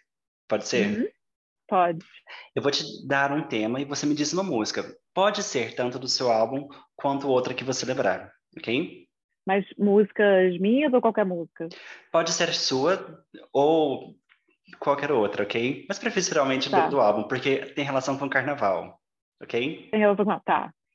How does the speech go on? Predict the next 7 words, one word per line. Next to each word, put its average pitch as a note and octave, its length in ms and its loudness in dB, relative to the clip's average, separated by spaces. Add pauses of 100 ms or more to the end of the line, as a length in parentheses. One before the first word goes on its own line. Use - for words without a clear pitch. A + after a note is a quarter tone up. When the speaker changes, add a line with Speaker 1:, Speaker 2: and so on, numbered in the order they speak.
(260)
Speaker 1:
Tá. G#2 320 -4 (240)
Então, E3+ 200 2
uma F3+ 180 0
música F3 340 2
que E3+ 100 -4
te E3+ 120 -6
traga D#3 800 0